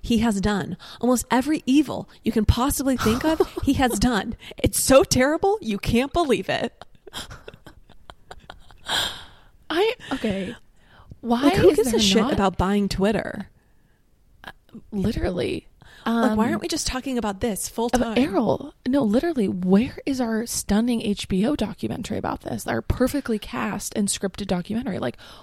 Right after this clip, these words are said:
Speaker 2: where is the ten-part series?
Speaker 1: I wanna know
Speaker 2: Are we
Speaker 1: about
Speaker 2: gonna have to
Speaker 1: him
Speaker 2: do one?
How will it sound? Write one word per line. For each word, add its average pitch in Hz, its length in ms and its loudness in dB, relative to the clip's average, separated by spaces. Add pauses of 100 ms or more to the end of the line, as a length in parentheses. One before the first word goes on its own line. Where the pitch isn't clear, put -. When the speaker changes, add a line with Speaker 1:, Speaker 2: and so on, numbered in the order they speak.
Speaker 2:
where 269 180 4
is 269 140 0
the 254 80 0
ten-part 240 460 0
series? - 560 -6 (760)
Speaker 1:
I 226 160 0
wanna 330 260 -4
know 254 120 0
Speaker 2:
Are 233 40 6
we 233 80 10
Speaker 1:
about 226 80 6
Speaker 2:
gonna 311 120 4
have 277 80 0
to 269 80 2
Speaker 1:
him 202 40 2
Speaker 2:
do 190 140 6
one? 311 240 0